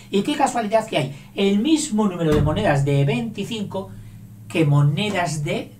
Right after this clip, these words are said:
cinco. Y la suma de todo ese dinero es mil cincuenta. Pues bueno, vamos a ver. Eh, ese número, vamos a llamarle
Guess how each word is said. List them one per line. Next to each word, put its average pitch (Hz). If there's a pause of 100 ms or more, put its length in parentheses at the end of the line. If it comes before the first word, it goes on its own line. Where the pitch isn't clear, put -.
cinco. - (880)
Y 208
la 143
suma 143
de 151
todo 160
ese 165
dinero 202 (340)
es 170 (120)
mil 196
cincuenta. 139 (440)
Pues -
bueno, - (480)
vamos 139
a -
ver. - (840)
Eh, 156 (720)
ese 233
número, 240 (480)
vamos 165
a 175
llamarle 190